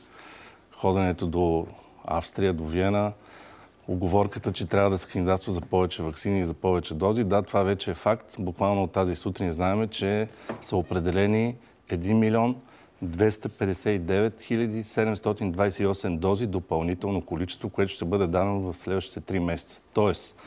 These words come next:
имайки вече и това количество, ние наистина може да, така да кажем, че вакцинационният план ще бъде на сто процента изпълнен, даже ще бъде преизпълнен и силно се надявам, че това нещо ще доведе до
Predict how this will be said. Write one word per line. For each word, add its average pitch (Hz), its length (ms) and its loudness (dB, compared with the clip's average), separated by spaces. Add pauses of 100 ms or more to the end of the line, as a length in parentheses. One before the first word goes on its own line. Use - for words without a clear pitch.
(380)
имайки 107 360 2
вече 110 240 2
и 101 40 0
това 110 220 0
количество, 107 540 -6 (380)
ние 110 160 2
наистина 107 400 0
може 107 280 2
да, 95 120 -2 (340)
така - 220 0
да 92 80 2
кажем, 98 400 -2
че 92 300 -4 (300)
вакцинационният 95 1000 0
план 101 240 2
ще - 180 -6
бъде 98 340 2 (160)
на 90 140 -2
сто - 220 -2
процента 98 500 -4
изпълнен, 98 460 0
даже 87 180 0
ще - 140 -8
бъде 92 160 0
преизпълнен 104 600 -2
и 85 60 -2
силно 110 300 0
се 101 120 -6
надявам, 95 420 0
че 95 160 -8
това 87 380 0
нещо 92 320 -2
ще - 160 -10
доведе 85 360 0
до 90 280 0